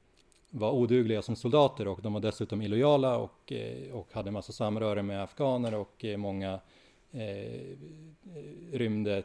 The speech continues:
till, till Mujahedin och så vidare. Eh, men om man tittar på, eh, utstationeringsåren, så fanns det en peak, eh, nittonhundraåttioett till nitton-,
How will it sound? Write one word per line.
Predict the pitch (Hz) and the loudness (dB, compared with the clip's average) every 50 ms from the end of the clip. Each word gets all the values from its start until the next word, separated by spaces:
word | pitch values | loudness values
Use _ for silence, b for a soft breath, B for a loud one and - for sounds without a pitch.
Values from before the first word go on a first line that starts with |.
| - - | -6 -14
till, | - - 107 101 98 98 95 | -10 -6 -6 -4 -4 -6 -8
till | - - 107 101 98 | -8 -8 -6 -4 -4
Mujahedin | 104 101 90 101 104 107 135 151 143 135 | -4 -4 -4 -4 -2 0 2 2 2 2
och | 127 - | 0 -2
så | - 113 | -4 -4
vidare. | 104 98 101 - B B B B B B B B _ | -4 -4 -6 -10 B B B B B B B B _
Eh, | - 120 113 113 135 - - - | -4 0 0 0 0 -4 -8 -4
men | 135 123 | 0 2
om | 123 | 2
man | 127 123 | 2 2
tittar | - 151 139 - - 156 | 4 2 2 4 2 2
på, | - - 156 127 117 110 104 120 180 214 220 202 180 - - - - - - - - | 4 4 4 6 6 6 4 2 -2 -8 -12 -12 -14 -16 -20 -20 -20 -20 -18 -10 -2
eh, | - 110 107 104 104 107 123 - - - - - - - - - - - - - - - - - - - | 0 2 4 4 4 2 0 -2 -8 -14 -20 -20 -20 -20 -20 -20 -20 -20 -20 -20 -20 -20 -20 -20 -20 -18
utstationeringsåren, | - - 151 113 - - - 110 - - 110 107 113 - - 196 165 165 156 139 131 117 | -8 -2 -2 -2 -2 0 -4 -4 0 0 0 0 0 -2 -2 2 4 4 4 4 2 0
så | - - 117 | -2 -6 -6
fanns | - - 117 110 - - | -2 0 0 0 0 -2
det | - 131 113 110 | -2 0 0 2
en | 104 104 101 - b b b b b b b _ _ - | 0 -2 -4 -8 b b b b b b b _ _ -2
peak, | - 190 170 135 110 - - - - 113 110 - - | 2 2 4 4 2 -2 -8 -18 -20 -20 -18 -10 -6
eh, | 117 107 104 | -4 -2 0
nittonhundraåttioett | 110 113 107 - 120 113 117 120 110 - 165 175 139 - - - - - _ _ _ _ | 0 -2 -2 0 -2 0 0 0 0 0 2 2 2 2 -2 -12 -20 -20 _ _ _ _
till | - 113 | -4 -4
nitton-, | 107 98 - 117 107 | -4 -2 -2 -6 -6